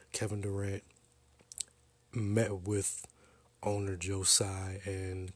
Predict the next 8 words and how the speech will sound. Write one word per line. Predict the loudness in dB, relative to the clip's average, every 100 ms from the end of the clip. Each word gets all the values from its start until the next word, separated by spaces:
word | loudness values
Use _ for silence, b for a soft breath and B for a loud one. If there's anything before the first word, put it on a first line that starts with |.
| -16 -16 -10
head | -8
coach | -4 -4 0 0
Steve | 2 2 0 -4
Nash, | -4 -2 2 2 B B B B B -8
and | -2 -2 -2 -4 -6
they | -2 -2
met | -2 -4 -4 -6
the, | -2 -2